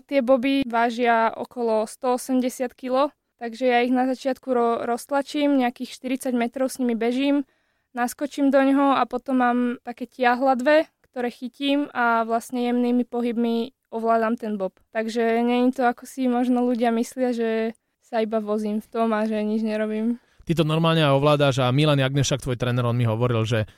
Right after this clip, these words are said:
Speaker 2: tam musíš poznať tie tobogány a že ty si veľmi šikovná, že ty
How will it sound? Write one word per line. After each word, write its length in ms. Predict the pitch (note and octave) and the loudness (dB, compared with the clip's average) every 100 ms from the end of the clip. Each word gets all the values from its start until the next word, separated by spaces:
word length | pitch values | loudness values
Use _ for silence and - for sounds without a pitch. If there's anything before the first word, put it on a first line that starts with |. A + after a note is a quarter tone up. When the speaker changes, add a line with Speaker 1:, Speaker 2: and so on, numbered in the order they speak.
| _ _ _ | _ _ _
Speaker 2:
tam 240 | C#3 F3+ | 2 4
musíš 240 | F3+ D#3+ | 2 -2
poznať 400 | - B2+ D3 D3 | -4 -2 0 0
tie 60 | D3 | 0
tobogány 800 | G#2+ G#2+ A#2 A#2 B2 D3 F3 G3 - | -2 -4 -4 -2 -2 0 2 0 -2
a 160 | A2+ A2+ | -4 -2
že 160 | A2 | -2
ty 80 | - | -2
si 160 | - C#3+ | -2 0
veľmi 240 | C3+ D#3+ | 2 0
šikovná, 560 | C3 B2+ D3 C#3 C3 B2 | -2 -2 -2 0 0 -2
že 80 | |
ty 240 | A#2+ C3 | -4 -4